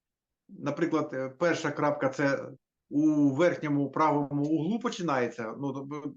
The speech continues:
я тут беру рамку зараз і так приблизно уявно роблю. І тоді перша, друга, третя, четверта, п'ята, шоста і ши-, шести. То у системі Геббельда це навпаки, це починається зліва,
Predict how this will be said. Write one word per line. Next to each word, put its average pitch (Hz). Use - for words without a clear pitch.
я 135
тут 131
беру 135
рамку 190
зараз 117
і 123
так 120
приблизно 139
уявно 107
роблю. 104
І 180
тоді 160
перша, 156
друга, 170
третя, 151
четверта, 175
п'ята, 165
шоста 117
і 127
ши-, 131
шести. 139
То 175
у 156
системі 180
Геббельда 208
це 160
навпаки, 160
це 175
починається 160
зліва, 143